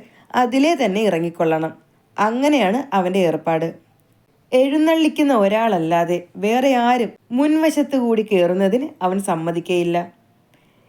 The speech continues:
എഴുന്നള്ളിക്കുന്നതിന് ആരും പറയാതെ തന്നെ കാൽ മടക്കി കൊടുക്കുകയും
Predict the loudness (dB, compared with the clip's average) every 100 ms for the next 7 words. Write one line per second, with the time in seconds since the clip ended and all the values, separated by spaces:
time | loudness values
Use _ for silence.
0 | _ 0 0 2 2 2 0 0 0 2
1 | 2 0 -2 -2 0 0 0 -2 0 0
2 | 0 0 0 -2 -2 -2 -4 -8 _ _
3 | 0 2 2 2 0 0 -4 -2 -2 0
4 | -2 -2 -2